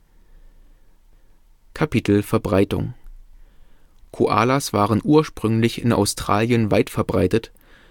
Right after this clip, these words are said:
wurden aber wegen ihres Fells gejagt und dadurch in vielen Gebieten ausgerottet.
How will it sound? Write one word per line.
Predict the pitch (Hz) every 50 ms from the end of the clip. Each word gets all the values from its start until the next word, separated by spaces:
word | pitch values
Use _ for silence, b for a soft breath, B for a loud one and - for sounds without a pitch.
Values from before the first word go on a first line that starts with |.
| b b b
wurden | 110 104 107 120 143 160 156 -
aber | - 117 110 113 104
wegen | 110 107 107 110 113
ihres | 101 - 101 104 101 -
Fells | - - - 123 139 156 - -
gejagt | - - 98 101 95 92 104 - - - - - - - -
und | 113 101 -
dadurch | 104 98 107 117 113 - -
in | 104 107
vielen | - - 151 147 147 131 113
Gebieten | 113 - - 104 - - 120 -
ausgerottet. | - 110 113 - - - 98 92 95 - - 98 - -